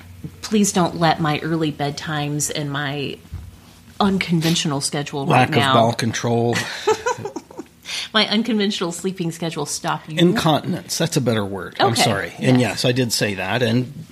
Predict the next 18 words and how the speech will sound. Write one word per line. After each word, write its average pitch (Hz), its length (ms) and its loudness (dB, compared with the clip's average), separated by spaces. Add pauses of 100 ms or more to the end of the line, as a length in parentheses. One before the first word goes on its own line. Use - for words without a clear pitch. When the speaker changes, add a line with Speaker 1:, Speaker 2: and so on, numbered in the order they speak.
(140)
Speaker 2:
you 127 140 2
didn't 175 380 0
let 90 160 -6
it - 120 -10
stop - 380 -6
you. - 120 -12 (200)
Speaker 1:
Yeah, 392 180 2
I 349 40 6
watched 190 220 0
the 208 80 -2
first 220 220 -4
three 233 140 -2
episodes, 175 440 -4
and 160 180 -4
then 156 80 -4
I 151 40 -4
was 147 180 -6
like, - 280 -12